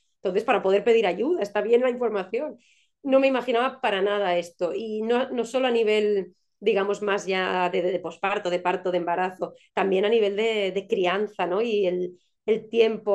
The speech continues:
o sea, que le tienes que dedicar a tus hijos, el tiempo que te sacan a ti, a tu pareja, todo esto es algo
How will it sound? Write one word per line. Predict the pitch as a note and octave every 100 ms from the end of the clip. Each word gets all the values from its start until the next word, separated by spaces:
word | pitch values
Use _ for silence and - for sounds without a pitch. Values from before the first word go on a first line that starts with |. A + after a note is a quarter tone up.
| G3
o | F#3
sea, | G3 F3+ F3
que | G#3
le | F#3
tienes | G#3 G#3
que |
dedicar | G#3 G3+ G3+
a | F#3+
tus | F#3+ F#3+
hijos, | A#3 G#3+
el | F#3+
tiempo | G3 F#3
que | G3+
te | F#3
sacan | G3 G3
a | F#3+ F3+
ti, | B3 B3 B3
a | F#3
tu | G#3+
pareja, | G3 F#3+ A#3 B3 C#4
todo | D#4+ D4
esto | C#4 - F#4 - _ _ -
es | A#3
algo | A3+ G#3+ B3 D#4 -